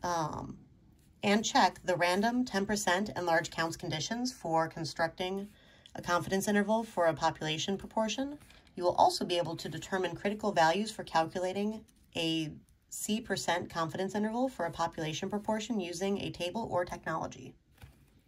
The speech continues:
All right, let's start it. So eight point two, day one, confidence intervals for a proportion. You can read much of the following information on pages five fifty-two to five fifty-eight.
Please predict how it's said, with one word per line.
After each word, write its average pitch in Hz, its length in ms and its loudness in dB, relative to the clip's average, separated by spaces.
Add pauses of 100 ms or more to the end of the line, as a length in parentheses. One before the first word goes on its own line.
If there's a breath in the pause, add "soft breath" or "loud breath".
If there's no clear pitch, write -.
(3750 soft breath)
All - 80 -20
right, - 160 -12
let's - 160 -6
start 180 240 6
it. 262 140 -2 (760 loud breath)
So 147 300 2
eight 214 160 -2
point 214 260 2
two, 233 240 -4
day 190 220 2
one, 208 460 4
confidence 196 500 0
intervals 196 340 2
for 180 140 2
a 180 40 2
proportion. - 640 -2 (400 loud breath)
You 175 80 -10
can 190 120 -2
read 180 180 4
much 180 220 2
of 208 80 0
the 180 40 -2
following 180 320 10
information 165 540 -2
on 160 160 0
pages 156 580 -4 (120)
five 165 320 4
fifty-two 185 680 -6
to - 120 -10
five 147 240 4
fifty-eight. - 500 -8